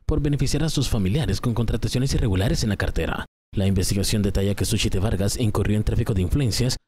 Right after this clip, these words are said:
para lograr la contratación de Obdulio Alberto Ramos de León, su sobrino. Además, autorizó contratos sobrevalorados con los que se sustrajo de las arcas del Estado alrededor de veinticinco millones de quetzales.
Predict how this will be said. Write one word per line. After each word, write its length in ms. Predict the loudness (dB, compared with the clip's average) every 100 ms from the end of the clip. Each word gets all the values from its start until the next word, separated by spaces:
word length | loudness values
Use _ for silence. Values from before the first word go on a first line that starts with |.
| _
para 180 | 0 2
lograr 320 | 2 2 0
la 100 | 0
contratación 520 | 0 0 0 0 0
de 80 | 0
Obdulio 420 | 0 0 2 2
Alberto 380 | 2 0 0 0
Ramos 320 | 0 0 0
de 120 | 0
León, 240 | 2 2 0
su 160 | 0 0
sobrino. 480 | 0 2 0 0 -4 _ _
Además, 440 | -2 0 0 0 0
autorizó 420 | 0 0 0 0
contratos 400 | 0 0 0 0
sobrevalorados 720 | 0 0 0 0 0 0 0
con 140 | -2 -2
los 100 | -2
que 80 |
se 140 | 0 0
sustrajo 400 | -2 0 0 0
de 80 | 0
las 160 | 0
arcas 240 | 0 0 0
del 120 | 0
Estado 380 | 0 0 0 0
alrededor 600 | 0 2 0 0 -2 -2
de 100 | 0
veinticinco 680 | 0 0 0 0 0 0 0
millones 560 | 0 0 0 0 0
de 80 | 0
quetzales. 640 | -2 -2 -2 0 -2 -4